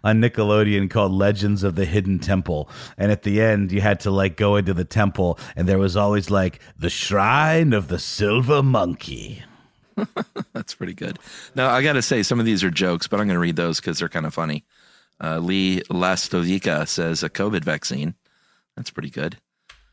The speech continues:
Speaker 2: Uh, John Colton says, "Indiana Jones, colon, the search for a viable third-party candidate." <laughs> Oh, these are good. Uh, David Mills wants him to go after Jimmy Hoffa.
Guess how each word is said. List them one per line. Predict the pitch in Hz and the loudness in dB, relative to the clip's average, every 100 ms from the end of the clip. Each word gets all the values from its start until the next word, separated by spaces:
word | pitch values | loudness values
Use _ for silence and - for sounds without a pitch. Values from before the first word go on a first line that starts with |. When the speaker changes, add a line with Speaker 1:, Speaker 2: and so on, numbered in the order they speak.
| _ _ | _ _
Speaker 2:
Uh, | - 82 | -8 -6
John | 78 101 113 | -2 0 0
Colton | 107 113 98 87 | 0 0 0 0
says, | 95 90 82 | 0 0 -2
"Indiana | - 104 107 107 | -2 0 0 0
Jones, | 92 98 101 90 80 - | 0 0 0 0 -2 -2
colon, | 104 95 82 82 _ _ _ - | -2 0 0 -2 _ _ _ -6
the | |
search | 90 - 104 - | -4 0 -2 -2
for | - 90 | -2 0
a | |
viable | 85 95 95 92 | 2 2 2 0
third-party | - 95 87 98 90 | 0 0 2 0 0
candidate." | - 92 98 80 78 - _ _ - - | 0 -2 0 -2 -4 -8 _ _ -12 -10
<laughs> | 370 _ _ _ _ _ _ _ _ - - - _ _ _ 170 | -12 _ _ _ _ _ _ _ _ -20 -20 -20 _ _ _ -8
Oh, | |
these | 135 107 | -6 -6
are | 82 | -6
good. | 87 80 80 _ _ _ - | -4 -6 -8 _ _ _ -4
Uh, | 95 | 0
David | 107 120 113 | 0 2 2
Mills | 104 120 | 2 2
wants | 117 107 | 0 2
him | 101 | 2
to | 95 | 2
go | 104 | 0
after | 101 90 | 0 0
Jimmy | 95 101 | 0 0
Hoffa. | 92 98 92 139 160 | 0 0 0 -2 -4